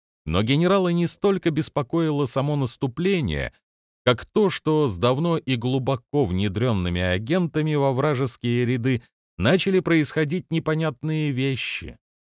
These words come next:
Некоторые перестали выходить на связь, другие стали передавать странные данные,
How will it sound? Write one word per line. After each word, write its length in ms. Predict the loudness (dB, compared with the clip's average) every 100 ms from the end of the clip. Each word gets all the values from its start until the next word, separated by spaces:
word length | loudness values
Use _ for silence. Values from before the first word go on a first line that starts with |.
| _
Некоторые 600 | 0 0 0 0 0 2
перестали 540 | 2 0 -2 0 0 2
выходить 560 | 0 0 0 -2 -4
на 160 | -4 -4
связь, 580 | -4 -6 -6 -6 -12 -14 _ _ _
другие 440 | 0 2 4 2 0
стали 360 | -2 -2 0
передавать 580 | -2 -2 0 2 0 -2
странные 720 | -6 -4 0 0 0 0 0
данные, 680 | -2 -2 -2 0 -2 -2 -2